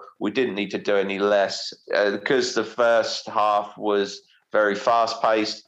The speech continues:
Uh, again, your match was boom, boom, boom. The other matches were sort of lightweight guys. So, you know, they're, the, the stuff they're doing, even when they're not going at a hundred percent, it's still fast paced compared to what I can do.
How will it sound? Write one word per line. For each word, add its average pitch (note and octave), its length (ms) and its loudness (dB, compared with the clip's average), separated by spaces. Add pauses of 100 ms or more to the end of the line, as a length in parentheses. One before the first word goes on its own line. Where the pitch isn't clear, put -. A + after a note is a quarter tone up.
Uh, - 60 -2 (140)
again, G#2 360 0
your G#2+ 220 2
match G2+ 280 0
was G2+ 280 -2
boom, G#2+ 220 2
boom, G2+ 240 0
boom. A2+ 500 0 (220)
The G#2+ 100 2
other G#2 220 2
matches G2+ 520 -4
were G#2 60 -6
sort F#2 300 0
of G2+ 60 2
lightweight G#2+ 500 2
guys. G#2 340 2
So, F#2+ 500 0
you G#2+ 140 -2
know, F#2+ 320 0
they're, G2+ 260 0 (140)
the, F2 140 -4
the G#2 160 -4
stuff - 280 -2
they're F#2+ 140 2
doing, G#2 560 -2 (280)
even G#2 380 -2
when G2+ 220 0
they're G2+ 160 0
not G#2 280 0
going G2+ 280 2
at G2 120 0
a - 60 -2
hundred G2+ 340 -6
percent, G2 400 -2
it's F#2 120 -6
still G2 320 -2
fast G2+ 400 0
paced F#2+ 340 0
compared F#2+ 380 0
to G#2 100 -4
what G2 240 2
I G#2+ 100 4
can F#2+ 220 -6
do. G2 320 2